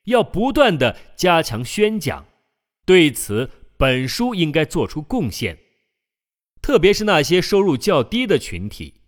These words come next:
拥有巨大的赶超需求。每月收入低于一千二百五十欧元的人群，只持有百分之七点二的股票份额，而收入高于两千五百欧元的群体持有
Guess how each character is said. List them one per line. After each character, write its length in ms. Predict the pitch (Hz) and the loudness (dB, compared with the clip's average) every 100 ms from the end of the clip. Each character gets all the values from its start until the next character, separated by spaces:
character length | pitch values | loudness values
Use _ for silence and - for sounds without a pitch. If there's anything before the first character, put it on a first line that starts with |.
| _ _ - | _ _ -2
拥 240 | 196 220 | 2 6
有 160 | 170 151 | 6 4
巨 300 | - 240 165 | 0 0 2
大 160 | 147 | 2
的 100 | 117 | 0
赶 300 | - 101 76 | -2 -4 -6
超 200 | - 120 | -6 -6
需 300 | - - 220 | -4 -4 -4
求。 300 | 196 87 71 _ _ _ _ _ _ | -4 -10 -14 _ _ _ _ _ _
每 200 | - 143 | -2 2
月 180 | 165 202 | 4 2
收 240 | - 190 190 | 2 2 4
入 220 | 180 127 - - - | 2 -2 -10 -20 -6
低 220 | 240 254 | -2 0
于 120 | 202 | 0
一 220 | 233 220 165 | -2 -2 -2
千 180 | - | -4
二 220 | 202 233 196 | -2 0 2
百 180 | 180 | 2
五 220 | 226 170 120 | 2 0 -2
十 120 | 220 | 0
欧 140 | 175 | 2
元 140 | 156 135 | 2 0
的 60 | |
人 200 | 98 92 | -4 -6
群， 380 | 117 92 85 - _ _ _ | -8 -10 -12 -16 _ _ _
只 180 | 143 156 | 0 0
持 220 | - 202 | 0 2
有 240 | 175 127 - - | 4 2 -2 -6
百 220 | - 135 | 0 2
分 160 | 131 196 | 2 -2
之 100 | 202 | -2
七 240 | - 269 | -4 -2
点 160 | 247 123 | 0 -2
二 260 | 117 254 240 | 0 0 0
的 120 | 131 | -2
股 180 | - 107 | -4 -4
票 220 | 139 127 | -2 -2
份 260 | - 127 | 0 -2
额， 240 | 80 71 73 _ _ _ _ _ _ _ - | -4 -16 -20 _ _ _ _ _ _ _ 0
而 180 | 156 | 0
收 220 | 160 226 226 | 2 2 4
入 160 | 175 | 2
高 260 | 113 226 226 | 4 4 4
于 140 | 202 | 4
两 280 | 202 139 113 | 2 2 0
千 240 | 113 202 202 | 0 2 2
五 140 | 262 | 2
百 200 | 240 135 | 2 2
欧 200 | 139 151 | 2 0
元 120 | 135 | 0
的 100 | 131 | 0
群 260 | 117 110 135 | -4 -6 -6
体 280 | - 92 - _ _ | -6 -10 -10 _ _
持 280 | - - 240 | -8 -2 2
有 180 | 175 | 2